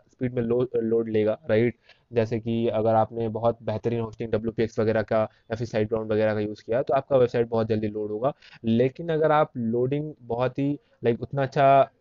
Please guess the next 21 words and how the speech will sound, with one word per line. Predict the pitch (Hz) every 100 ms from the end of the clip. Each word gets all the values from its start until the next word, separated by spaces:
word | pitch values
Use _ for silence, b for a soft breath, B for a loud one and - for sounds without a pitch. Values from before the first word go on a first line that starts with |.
| 117
महंगा | 117 120 127
होस्टिंग | 127 113 131
अफोर्ड | 113 107 127 131
नहीं | 120
कर | 113
पा | 110
रहे | 123
हो, | 151
तो | 139
आपको | 127 -
कोशिश | 135 127 143 -
करना | 135 131
होगा | 127 135
कि | -
आपका | 120 - 131
जो | 131 131 B B _
ग्राफिक्स | 117 113 120 165 -
है, | 160
वो | 143 123
थोड़ा | 123
लो, | 107 120 127